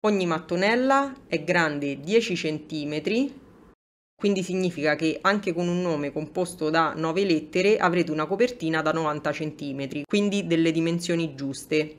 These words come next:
Se invece andrete a farlo con un altro filo e un altro uncinetto verrà un pochino più grande.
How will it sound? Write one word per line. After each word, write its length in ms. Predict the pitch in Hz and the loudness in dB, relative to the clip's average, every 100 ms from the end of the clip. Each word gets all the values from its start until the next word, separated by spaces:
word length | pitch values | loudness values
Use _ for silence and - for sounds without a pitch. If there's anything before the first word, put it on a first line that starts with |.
| _ | _
Se 180 | - 214 | 0 2
invece 380 | 196 185 170 165 | 4 4 2 0
andrete 300 | 156 165 156 | 0 2 0
a 20 | |
farlo 680 | 151 170 156 143 143 143 139 | 0 4 4 4 -2 -2 -4
con 440 | - 170 151 143 - | 0 2 2 -2 -2
un 160 | 160 | 2
altro 340 | 180 196 - 170 | 2 0 -2 -4
filo 460 | 180 165 139 135 | -2 -4 -2 -4
e 100 | - | 0
un 180 | 175 160 | 2 2
altro 280 | 151 147 196 | 0 -2 -2
uncinetto 560 | 226 277 180 147 - 170 | 0 0 -2 -2 -2 0
verrà 240 | 156 151 | 2 0
un 100 | 160 | 0
pochino 320 | 175 151 143 | -2 -2 -4
più 160 | 131 135 | -6 -4
grande. 580 | 139 139 135 139 147 | -4 -4 -4 -4 -6